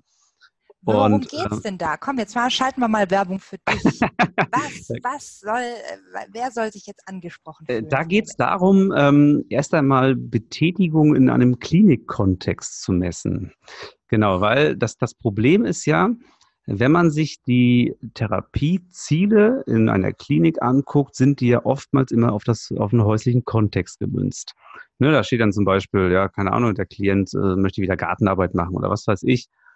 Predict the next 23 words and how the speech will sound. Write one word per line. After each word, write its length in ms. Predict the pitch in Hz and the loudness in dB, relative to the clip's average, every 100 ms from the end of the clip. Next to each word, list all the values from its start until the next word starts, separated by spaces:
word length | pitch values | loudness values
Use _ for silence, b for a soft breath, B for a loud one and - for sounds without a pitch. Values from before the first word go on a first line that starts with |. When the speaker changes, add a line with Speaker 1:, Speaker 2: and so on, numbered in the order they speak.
| b _ _ _ - | b _ _ _ -4
Speaker 2:
Ähm, 340 | 113 107 107 - | 0 2 0 0
und 140 | 107 | 0
wir 80 | 131 | 2
haben 60 | |
uns 60 | 156 | 2
aber 120 | 135 | 0
zur 140 | 135 - | -2 -2
Aufgabe 360 | 131 - 143 | -2 0 -2
gemacht, 280 | 135 120 123 | 2 0 0
zu 120 | - | -4
schauen, 580 | 113 - 95 110 160 190 _ b b b _ _ | -8 -2 0 2 0 -2 _ b b b _ _
wie 480 | 113 107 104 135 170 | -4 -4 0 0 0
können 640 | - 139 147 147 147 139 | 0 2 4 4 4 2
die 120 | 117 117 | -2 -4
Klienten 600 | 107 101 107 139 156 147 | 0 2 4 2 2 2
denn 140 | 117 | 2
ihre 160 | 113 107 | 0 -2
Betätigung 480 | 107 - 127 120 107 | -4 -4 -2 -2 0
in 120 | 107 | 0
der 120 | 101 | 0
Klinik 500 | - - 160 147 95 | -2 0 4 4 2
erstmal 500 | 98 92 - 92 87 - | 0 -2 0 0 0 0
messen 580 | 95 95 - 147 214 | 0 0 2 2 2